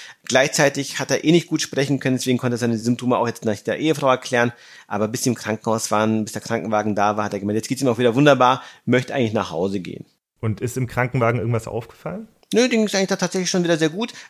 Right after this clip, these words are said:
Speaker 1: Zu Beginn konnte er sich noch nicht gut ausdrücken und jetzt konnte er wieder sprechen, hat alles wieder gepasst.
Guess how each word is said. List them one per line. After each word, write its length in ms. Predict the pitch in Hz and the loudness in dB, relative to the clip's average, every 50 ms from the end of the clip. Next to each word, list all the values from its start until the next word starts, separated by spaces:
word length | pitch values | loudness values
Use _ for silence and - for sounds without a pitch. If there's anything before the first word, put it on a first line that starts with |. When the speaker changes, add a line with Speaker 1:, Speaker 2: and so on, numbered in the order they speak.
| _ - | _ -4
Speaker 1:
Zu 120 | - 147 | -2 0
Beginn 280 | 139 156 175 190 190 - | 2 4 4 4 2 4
konnte 220 | - 175 - 160 | 2 2 2 2
er 20 | |
sich 100 | 143 147 | 0 2
noch 80 | 139 147 | 2 2
nicht 160 | 151 170 165 | 2 2 -2
gut 140 | - 202 - | -4 -6 -4
ausdrücken 400 | - 110 160 170 - - 156 147 | 0 0 0 0 -2 -4 0 0
und 40 | 143 | 0
jetzt 140 | 127 - - | 0 0 -2
konnte 220 | - 147 131 131 | 0 0 2 2
er 40 | 120 | 2
wieder 140 | 110 113 104 | 2 0 0
sprechen, 400 | - - - 131 139 - - 135 | 0 -2 0 -2 0 0 0 -2
hat 120 | 123 - | -2 0
alles 200 | - 117 110 - | 0 -2 -2 0
wieder 140 | 104 104 95 | -2 -2 -4
gepasst. 480 | 104 - - 185 220 - - - - | -4 -6 -2 -4 -2 -2 -4 -10 -14